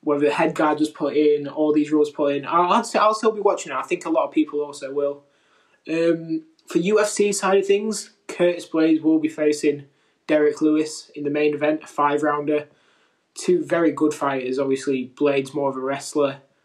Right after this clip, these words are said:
compared to all of his other attributes. Derek Lewis, an absolute knockout artist. Daniel Cormier said he got hit once by, uh, Derek Lewis and he had a black eye for three days. So I think that's gonna be very interesting. Uh,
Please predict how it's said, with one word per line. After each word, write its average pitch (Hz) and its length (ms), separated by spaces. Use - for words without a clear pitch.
compared 147 440
to 139 320
all 147 100
of 139 80
his 135 120
other 147 240
attributes. 143 800
Derek 147 260
Lewis, 147 460
an 139 100
absolute 147 380
knockout 147 320
artist. 151 560
Daniel 156 280
Cormier 160 440
said 151 340
he 147 100
got - 160
hit 151 180
once 165 520
by, 139 240
uh, 143 280
Derek 147 240
Lewis 143 300
and 135 100
he 139 40
had 139 100
a - 20
black 139 260
eye 131 120
for - 100
three 131 240
days. 127 300
So 127 180
I 202 140
think 185 120
that's 170 120
gonna 160 160
be 151 60
very 156 280
interesting. 151 600
Uh, 165 200